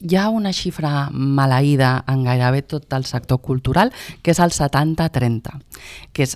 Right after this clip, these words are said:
setanta per cent de dones treballant a la indústria, trenta per cent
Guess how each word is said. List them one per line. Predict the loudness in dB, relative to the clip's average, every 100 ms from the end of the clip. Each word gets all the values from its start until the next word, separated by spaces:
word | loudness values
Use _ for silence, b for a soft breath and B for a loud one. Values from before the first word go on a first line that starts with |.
| -8
setanta | -2 0 2 2 2 0 0
per | -2
cent | 0 -2 -2 0
de | 0
dones | 2 2 0
treballant | -2 0 2 2 2
a | 0
la |
indústria, | 0 -2 -6 -4 -4 -4 B B B -8
trenta | 0 0 2 0
per | -2 -4
cent | -4 -4 -4